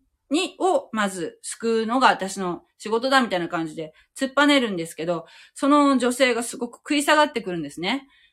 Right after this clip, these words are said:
えー、それちょっと別の箇所にあるんですけど、その時と全然態度が違うじゃないかと思うんですけども、これはどうしてかっていうと、そのローマ人であって異邦人でありながらユダヤ人を愛し、自ら街道を建ててくれたっていうのが、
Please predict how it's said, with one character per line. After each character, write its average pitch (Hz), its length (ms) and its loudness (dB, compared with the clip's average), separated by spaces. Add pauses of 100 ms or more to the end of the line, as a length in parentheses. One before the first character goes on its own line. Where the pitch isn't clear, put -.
(160)
え 196 520 -4
ー、 247 40 -20
そ 320 100 -6
れ 320 80 -2
ち 359 60 -2
ょ - 20 2
っ 269 40 2
と 247 60 0
別 220 240 -2
の 247 100 2
箇 - 140 0
所 214 80 -8
に 190 80 -6
あ 175 40 -4
る 170 80 -4
ん - 20 -4
で 160 60 -8
す - 60 -16
け 160 100 -10
ど、 160 100 -8
そ - 120 2
の 370 120 2
時 381 400 -2
と 240 180 4 (160)
全 294 160 4
然 330 140 4
態 320 180 4
度 240 80 2
が 190 80 0
違 202 260 0
う 202 40 0
じ 190 80 -2
ゃ 175 40 -2
な 165 120 -4
い 151 80 -8
か 143 240 -10
と 131 140 -18 (100)
思 196 200 -4
う 185 40 -4
ん 175 40 -6
で 156 60 -6
す - 100 -14
け 151 120 -12
ど 156 100 -8
も、 180 360 -2 (640)
こ 302 100 -6
れ 320 100 0
は 330 260 6
ど 220 120 -2
う 269 40 2
し 269 40 -2
て 302 100 -4
か 320 120 0
っ 311 100 -10
て 233 80 -6
い 190 60 -2
う 175 100 -6
と、 190 200 -2
そ 214 120 -6
の 202 200 -6 (300)
ロ 320 200 2
ー 392 40 4 (360)
マ 330 60 0
人 240 320 0
で 202 120 2
あ 190 80 4
っ 196 120 -8
て 190 120 -4
異 220 140 -4
邦 330 260 2
人 269 200 0
で 202 80 0
あ 196 80 2
り 208 80 -2
な 202 160 -4
が 185 100 0
ら 185 80 0
ユ 214 140 -2
ダ 339 160 4
ヤ 359 80 4
人 285 200 -2
を 185 140 0
愛 202 160 0
し、 202 180 -6
自 262 240 -2
ら 202 220 0
街 214 280 -6
道 226 100 0
を 233 40 -4
建 254 120 -6
て 240 120 -6
て 180 120 -8
く 180 100 -14
れ 175 120 -8
た 202 120 -4
っ 208 120 -12
て 175 100 -8
い 165 140 -8
う 156 60 -8
の 160 120 -8
が、 160 240 -8